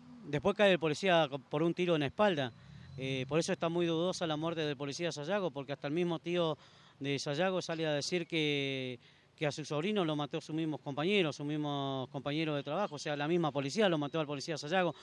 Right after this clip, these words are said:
Lo dice el tío, el tío del policía Sayago, no, no, no lo decimos nosotros, y él mismo dice que, que nosotros somos unos perejiles, que estuvimos tres años en cana, fuimos torturados,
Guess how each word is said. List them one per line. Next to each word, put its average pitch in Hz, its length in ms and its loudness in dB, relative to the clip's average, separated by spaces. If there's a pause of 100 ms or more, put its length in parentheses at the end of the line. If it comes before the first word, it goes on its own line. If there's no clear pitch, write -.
(240)
Lo 226 100 6
dice 220 380 8
el 151 100 -2
tío, 160 500 4 (300)
el 139 140 -4
tío 180 200 6
del 156 120 4
policía 151 340 0
Sayago, 175 400 4
no, 151 180 2
no, 147 240 0
no 156 140 2
lo 160 100 4
decimos 175 300 0
nosotros, 165 340 2
y 170 60 4
él 175 80 2
mismo 185 300 4
dice 180 240 2
que, 147 280 2 (600)
que 135 960 2 (300)
nosotros 170 360 0
somos 175 280 4
unos 160 180 4
perejiles, 208 560 6
que 156 60 0
estuvimos 165 340 2
tres 160 220 -2
años 170 180 4
en 151 60 2
cana, 214 340 6
fuimos 170 260 2
torturados, 180 640 6